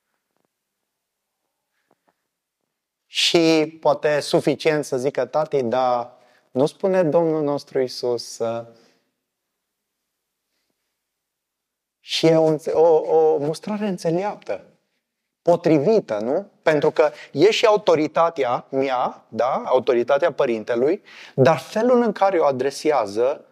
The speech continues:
îți dă, te, te înmoaie, pentru că e făcută cu înțelepciune și ține cont de autoritate.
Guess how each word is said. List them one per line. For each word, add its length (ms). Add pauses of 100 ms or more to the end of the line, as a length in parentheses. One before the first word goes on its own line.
(520)
îți 200
dă, 200
te, 400
te 160
înmoaie, 600
pentru 320
că 100
e 120
făcută 420
cu 120
înțelepciune 640
și 160
ține 240
cont 220
de 60
autoritate. 800